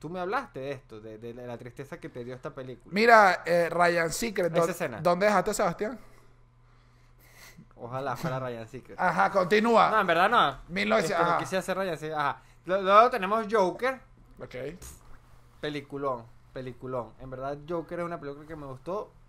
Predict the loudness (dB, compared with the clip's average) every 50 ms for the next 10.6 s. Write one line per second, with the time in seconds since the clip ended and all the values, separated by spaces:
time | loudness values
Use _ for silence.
0 | -20 -14 -14 -14 -12 -12 -14 -14 -14 -14 -14 -14 -14 -14 -16 -18 -20 -20 -20 -20
1 | -20 -20 -20 -20 -20 -20 -20 -20 -20 -20 -20 -20 -20 -20 -20 -20 -20 -8 -2 2
2 | 2 2 2 2 0 0 0 0 0 0 0 0 0 0 0 0 -2 -4 -6 -4
3 | -4 -4 -4 -6 -4 -4 -2 -2 -2 -2 -4 -6 -6 -6 -12 -16 -14 -12 -8 -6
4 | -4 -2 0 2 0 0 0 0 -2 -2 -4 -6 -6 -8 -10 -10 -12 -12 -10 -10
5 | -10 -10 -10 -12 -20 -20 -16 -8 -8 -6 -2 -2 -2 -2 -2 -6 -8 -6 -4 -4
6 | -4 -6 -6 -6 -6 -6 -6 -6 -4 -4 -4 -4 -2 -4 -2 -2 -4 -4 -6 -8
7 | -10 -12 -10 -10 -10 -8 -10 -10 -8 -6 -6 -4 -6 -6 -10 -10 -10 -8 -10 -10
8 | -10 -10 -10 -10 -10 -10 -10 -10 -10 -10 -12 -14 -16 -18 -14 -10 -10 -10 -10 -10
9 | -10 -10 -10 -10 -10 -8 -8 -6 -6 -6 -8 -10 -10 -8 -10 -10 -10 -10 -12 -12
10 | -12 -12 -12 -12 -12 -12 -12 -10 -8 -8 -8 -8